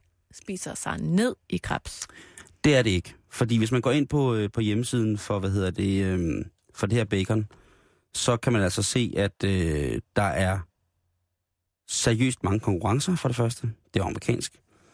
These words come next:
Speaker 2: Så er der smagstests, der er kvalitetstests, der er, øh,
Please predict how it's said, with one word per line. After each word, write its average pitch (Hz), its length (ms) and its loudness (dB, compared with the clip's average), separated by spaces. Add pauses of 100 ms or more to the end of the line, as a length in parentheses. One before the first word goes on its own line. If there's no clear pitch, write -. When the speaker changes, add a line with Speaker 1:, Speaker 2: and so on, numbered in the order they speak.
(360)
Speaker 2:
Så - 120 2
er 113 40 4
der 98 80 2
smagstests, 131 840 0
der - 100 0
er 95 160 0
kvalitetstests, - 1160 0
der 110 80 4
er, 92 460 4
øh, 82 380 0